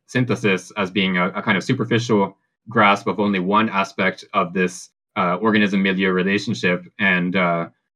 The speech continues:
um, yeah, when we have a better grasp of the different levels at which this relationship occurs, then we sort of get beyond dialectics. So, um,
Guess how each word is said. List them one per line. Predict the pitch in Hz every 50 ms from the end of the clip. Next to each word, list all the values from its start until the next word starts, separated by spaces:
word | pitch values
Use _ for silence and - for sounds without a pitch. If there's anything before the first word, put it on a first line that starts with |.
| _ _ _
um, | 101 92 87 85 85 85 87 85 82 82 87 85 - _ _ _ _ _ _ _ -
yeah, | 113 95 85 85
when | 82 85 104 104 101
we | 101 101 95
have | 98 110 95 92
a | 85
better | 87 110 117 117 110
grasp | 95 101 98 92 95 - - -
of | 98 85 - - 117
the | 104 95 90 85 85 82
different | - 120 120 120 127 107 98
levels | 98 101 95 98 95 90 90
at | 98 95 92
which | 98 90 -
this | - 98 - -
relationship | 101 92 98 98 - - 107 92 - 95 90 - -
occurs, | 90 - - 117 107 98 92 90 87 - - - _ _ _ _
then | 104 95 107 101 101 101
we | 98 95 92 92 90 90 90
sort | - - 101
of | 87 82
get | 107 101 -
beyond | - 90 92 95 98 98 95 92
dialectics. | - 92 87 85 85 85 82 - - - 85 85 - - - - _ _ -
So, | - 101 95 92 90 87 92 92 - -
um, | 98 92 87 85 82 82